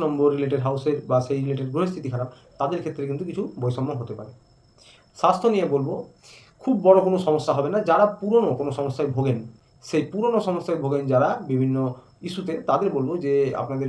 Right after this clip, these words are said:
বদহজমের সমস্যা ভোগাতে পারে, লিভার, কিডনি, স্টমাক নিয়ে যে কোনো সমস্যা হতে পারে, অ্যালার্জি, ইনফেকশন হতে পারে, মুখমণ্ডলে কোনো সমস্যা হতে পারে, চোখে বা দাঁতে কোনো সমস্যা হতে পারে, কোমরের নিচের অংশে চোটাঘাত লাগতে পারে বা হাড়ে গাঁটে ব্যথা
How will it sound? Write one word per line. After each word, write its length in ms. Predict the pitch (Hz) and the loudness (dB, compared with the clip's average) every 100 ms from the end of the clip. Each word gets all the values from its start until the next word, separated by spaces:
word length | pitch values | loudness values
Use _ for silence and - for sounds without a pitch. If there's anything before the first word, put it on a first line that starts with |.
| 131 | 0
বদহজমের 400 | 127 135 139 135 - | 0 2 0 -2 -4
সমস্যা 220 | 127 139 | -4 -2
ভোগাতে 240 | 135 139 | -2 0
পারে, 120 | 135 131 | 0 0
লিভার, 220 | 131 135 131 | 0 0 0
কিডনি, 260 | 127 131 135 | -4 -6 -6
স্টমাক 320 | - 131 131 | -4 -4 -4
নিয়ে 160 | 135 135 | -4 -4
যে 40 | 127 | -4
কোনো 160 | 131 | -4
সমস্যা 280 | 123 127 127 | -4 -4 -4
হতে 160 | 131 135 | -4 -2
পারে, 140 | 135 131 - _ _ - - - | -2 -4 -8 _ _ -20 -20 -8
অ্যালার্জি, 340 | 143 147 143 139 | 0 2 2 0
ইনফেকশন 400 | 135 147 - 147 | 0 -2 -2 -2
হতে 100 | 139 | 0
পারে, 180 | 143 135 131 - - _ _ 147 | 0 -2 -6 -12 -20 _ _ -8
মুখমণ্ডলে 520 | 165 202 196 185 170 | -2 0 0 2 0
কোনো 140 | 156 | 0
সমস্যা 280 | 139 143 127 139 | -2 -2 -2 -2
হতে 100 | 139 | 0
পারে, 140 | 139 147 | -2 -2
চোখে 240 | 135 143 139 | -6 -2 0
বা 140 | 131 127 | 0 0
দাঁতে 180 | 127 123 143 | 0 0 -2
কোনো 160 | 139 | -4
সমস্যা 280 | 131 131 131 | -4 -4 -2
হতে 120 | 127 127 | -2 -2
পারে, 160 | 127 - - _ - _ | -6 -10 -18 _ -20 _
কোমরের 320 | - 156 160 160 | -2 2 2 2
নিচের 240 | 139 156 | 2 0
অংশে 240 | 143 135 139 | 0 -2 -6
চোটাঘাত 300 | 143 135 131 131 | -2 -2 -2 -4
লাগতে 180 | 127 143 | -6 -4
পারে 180 | 135 139 | -2 0
বা 120 | 131 | 0
হাড়ে 200 | 120 127 | 0 0
গাঁটে 180 | 127 123 123 | -2 -2 -2
ব্যথা 180 | 120 | -2